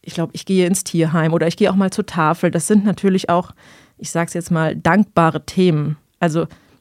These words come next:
damit verärgere ich niemanden, damit, ähm, ja, damit mache ich nichts kaputt im Zweifelsfall, wenn ich jetzt im Tierheim irgendwas helfe. Das ist immer nett zu lesen, da komme ich als einfach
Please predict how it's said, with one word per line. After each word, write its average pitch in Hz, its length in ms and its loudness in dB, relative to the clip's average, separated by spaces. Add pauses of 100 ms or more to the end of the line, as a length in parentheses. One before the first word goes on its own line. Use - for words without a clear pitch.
(160)
damit 165 220 0
verärgere 220 460 0
ich 202 180 -4
niemanden, 220 640 4
damit, 170 560 -2
ähm, 165 400 -2 (380)
ja, 170 220 2
damit 165 300 -4
mache 180 140 0
ich 175 60 0
nichts 180 180 -2
kaputt 220 340 0
im 233 120 2
Zweifelsfall, 214 640 0
wenn 202 100 2
ich 202 80 0
jetzt 202 160 -2
im 190 100 2
Tierheim 220 360 0
irgendwas 202 360 0
helfe. 208 480 2 (380)
Das 180 140 2
ist 180 100 0
immer 190 180 4
nett 185 220 2
zu - 100 -2
lesen, 220 520 4
da 185 100 0
komme 190 220 2
ich 180 120 -4
als - 400 -4
einfach - 440 -6